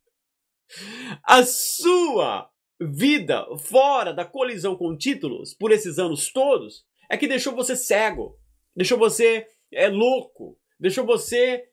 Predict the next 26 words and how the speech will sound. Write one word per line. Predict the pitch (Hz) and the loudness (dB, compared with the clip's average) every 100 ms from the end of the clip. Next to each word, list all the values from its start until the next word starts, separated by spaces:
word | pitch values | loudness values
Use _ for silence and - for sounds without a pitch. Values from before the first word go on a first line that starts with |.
| _ | _
ah, | - - 185 196 175 190 - _ _ _ | -10 -6 -6 -8 -16 -16 -18 _ _ _
com | - | 0
uma | 254 240 | 4 6
euforia | 285 - 226 185 262 | 4 2 -2 -2 -2
desnecessária. | 202 196 233 247 - 190 208 147 - _ _ _ _ _ _ _ _ | -6 -6 -6 -6 -4 -2 -2 -6 -12 _ _ _ _ _ _ _ _
Outros | 233 226 226 | 6 6 4
torcedores | - 226 240 214 226 | -8 -4 -2 -2 -2
não | 226 240 | -4 -8
vivem | 214 214 202 | -8 -6 -6
isso. | 143 127 - _ _ | -6 -10 -20 _ _
Você | 147 156 151 143 143 _ - | -4 -4 -2 -2 -4 _ -4
vive | 139 123 95 | -4 -4 -8
isso. | - - _ _ _ _ _ _ _ _ - | -10 -18 _ _ _ _ _ _ _ _ -12
O | |
torcedor | 117 160 160 139 | -4 -2 0 -2
do | 135 | 0
Bragantino, | 160 156 127 160 165 160 | 0 0 -2 -2 -2 -2
se | - | -8
tivesse | - 110 110 104 - - | -10 -4 -4 -4 -8 -10
torcedores | 104 - 101 110 101 92 | -10 -8 -4 -2 -4 -6
como | - 101 | -6 -6
o | 101 | -4
Botafogo, | 110 - 196 208 104 - _ _ _ _ - | -6 -2 4 4 2 -12 _ _ _ _ -4
iria | 160 143 135 | 0 2 0
viver | 143 143 117 | 0 -2 -2
isso. | - - | -8 -18